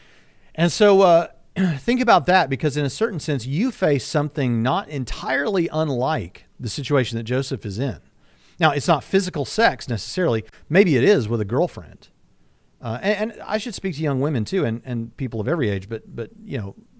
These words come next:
in this portion of your life where you're likely unmarried,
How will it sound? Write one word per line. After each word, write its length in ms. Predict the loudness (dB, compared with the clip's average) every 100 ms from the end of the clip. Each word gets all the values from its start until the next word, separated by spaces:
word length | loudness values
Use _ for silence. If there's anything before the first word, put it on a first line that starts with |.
| _
in 120 | -4
this 120 | -4
portion 380 | 0 2 2 0
of 100 | -4
your 100 | -2
life 340 | 0 0 0 -2
where 100 | -2
you're 80 |
likely 480 | -2 -4 -4 -6 -6 -8 -20 _ -2
unmarried, 640 | 0 2 2 2 0 -8